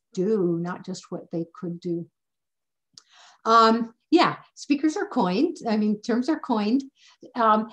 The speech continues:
so I'll, I'll hear a verb and I'll see what it means, like shkel, and I know that this is by pulling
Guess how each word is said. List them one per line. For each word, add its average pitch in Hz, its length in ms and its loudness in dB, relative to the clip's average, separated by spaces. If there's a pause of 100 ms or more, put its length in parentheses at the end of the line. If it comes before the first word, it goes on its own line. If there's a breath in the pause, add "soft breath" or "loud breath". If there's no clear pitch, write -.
(140 loud breath)
so 247 560 2
I'll, 233 340 4
I'll 247 160 4
hear 330 180 4
a 277 140 2
verb 247 340 0
and 208 220 -2
I'll 294 200 4
see 311 200 2
what 220 160 0
it 185 120 -4
means, 208 380 2
like 180 200 -4
shkel, 214 520 0 (300 soft breath)
and 226 180 0
I 214 140 2
know 214 460 4
that 196 200 -6
this 262 220 -2
is 190 380 -2
by 202 120 2
pulling 202 460 -2